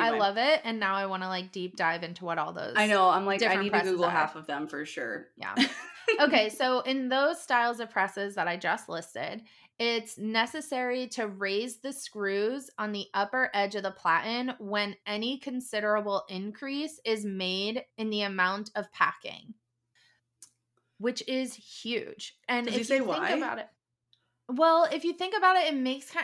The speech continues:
Speaker 1: it does make sense because if you're putting a lot of packing
Speaker 2: <clears throat>
Speaker 1: in, like, that bottom edge is always gonna be favored. It's just
Speaker 2: Yeah.
Speaker 1: closer.
Speaker 2: Yeah.
Speaker 1: So I think the, you know, science behind that would be to, like,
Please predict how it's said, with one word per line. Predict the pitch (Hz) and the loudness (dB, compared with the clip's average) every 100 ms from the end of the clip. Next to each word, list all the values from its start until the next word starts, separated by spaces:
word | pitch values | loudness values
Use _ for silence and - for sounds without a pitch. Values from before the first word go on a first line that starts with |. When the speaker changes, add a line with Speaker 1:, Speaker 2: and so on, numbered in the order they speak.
| - | -6
Speaker 1:
it | 240 262 - 208 | -6 -8 -8 -2
does | 269 277 | 0 0
make | 349 349 | -2 -6
sense | - 240 226 247 | -4 -2 0 -2
because | - 247 - 233 214 208 208 214 | -6 -8 -4 2 4 4 2 -6
if | 220 220 | -8 -4
you're | 233 302 320 | 0 0 0
putting | 320 320 | -2 -2
a | 302 | 0
lot | 254 226 | 4 4
of | 220 - | 2 0
packing | - 220 220 220 | 4 6 4 -4
Speaker 2:
<clears throat> | 214 | -6
Speaker 1:
in, | 196 180 190 247 320 _ _ _ _ | -4 -4 -4 -8 -12 _ _ _ _
like, | 220 208 202 196 _ | 2 2 2 -4 _
that | 208 240 196 196 | 0 2 2 2
bottom | 214 185 220 262 - | 4 6 4 0 -2
edge | 196 196 220 | 0 0 -2
is | 233 220 | -6 -4
always | - 190 185 185 | 0 2 0 -4
gonna | 190 185 | -6 -6
be | 185 | -8
favored. | 185 - 170 170 - - | -6 -2 -2 -4 -8 -6
It's | 214 208 | -6 -6
just | - 226 233 - | 0 0 0 -10
Speaker 2:
Yeah. | - 180 180 | -6 -2 -2
Speaker 1:
closer. | - - - | -4 -8 -10
Speaker 2:
Yeah. | - _ _ _ - | -14 _ _ _ -12
Speaker 1:
So | - 240 220 220 208 | 0 2 4 2 0
I | 226 220 - - | 0 -2 -6 -4
think | 233 262 254 _ - | -4 -4 -10 _ -16
the, | 214 226 220 208 202 202 - _ _ _ - | -4 0 0 0 -4 -10 -18 _ _ _ -10
you | 226 | -6
know, | 208 190 | -4 -4
science | 202 220 214 220 214 | -2 0 0 0 -2
behind | 214 208 202 | 0 0 0
that | 190 | -2
would | 196 190 | -2 -6
be | 190 185 208 262 - | -6 -6 -4 -6 -6
to, | 233 | -4
like, | 202 185 175 180 | 0 2 2 -2